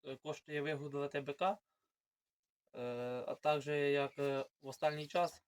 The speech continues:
під відео вже не одна людина пише, що вигодувати бика буде стоїти, коштувати дорожче, ніж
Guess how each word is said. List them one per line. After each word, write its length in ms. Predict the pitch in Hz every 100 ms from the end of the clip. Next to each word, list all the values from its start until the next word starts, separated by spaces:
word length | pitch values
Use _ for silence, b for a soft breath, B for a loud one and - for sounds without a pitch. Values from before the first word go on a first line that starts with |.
| _ _ _ _
під 180 | 143 131
відео 560 | 170 165 143 127 120 - _ _
вже 220 | 127 139
не 100 | 139
одна 600 | 139 139 143 135 139 135
людина 420 | 135 139 160 147
пише, 440 | - 139 - 131 123
що 440 | - 127 123 120 _ _ _ - - - - _ _ _ _ -
вигодувати 640 | 127 156 151 139 143 143 135
бика 420 | 143 165 175 180 _ - _ -
буде 480 | 120 139 143 139 127
стоїти, 560 | - - 147 139 - 135
коштувати 580 | - 143 - 139 131 131
дорожче, 480 | 147 165 151 -
ніж 420 | 123 127 117 -